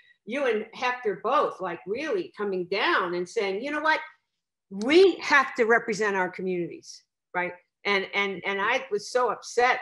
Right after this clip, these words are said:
you know, sort of crying. And I thought, "Doreen's my friend." And I got home to my apartment that still had fax machines. And I heard this long fax going. And I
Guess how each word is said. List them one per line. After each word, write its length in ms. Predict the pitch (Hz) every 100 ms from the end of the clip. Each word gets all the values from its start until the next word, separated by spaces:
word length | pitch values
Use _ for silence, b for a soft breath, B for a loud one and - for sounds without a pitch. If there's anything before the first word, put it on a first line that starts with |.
| -
you 120 | 208
know, 260 | 196 196 220
sort 240 | - 214
of 80 | 214 - _ _ b b
crying. 720 | - - 254 220 220 233 247
And 100 | 233
I 100 | 220 226
thought, 240 | 240 226 214 - _ _ -
"Doreen's 520 | 277 269 277 294 247
my 160 | 247 233
friend." 380 | 233 277 269 233
And 120 | 220
I 120 | 220
got 260 | 214 226 220
home 400 | 240 294 226 208
to 100 | 226
my 220 | 208 190
apartment 480 | 190 - 247 254 175
that 80 | 196
still 260 | 180 - 214 196
had 220 | 170 -
fax 320 | 226 247 -
machines. 520 | 180 - 175 160 165 _ b b -
And 100 | 220
I 120 | 220
heard 260 | 208 262 247
this 300 | 226 - -
long 260 | 240 247 240
fax 440 | - 311 254 - -
going. 320 | 196 165 185
And 80 |
I 60 | 214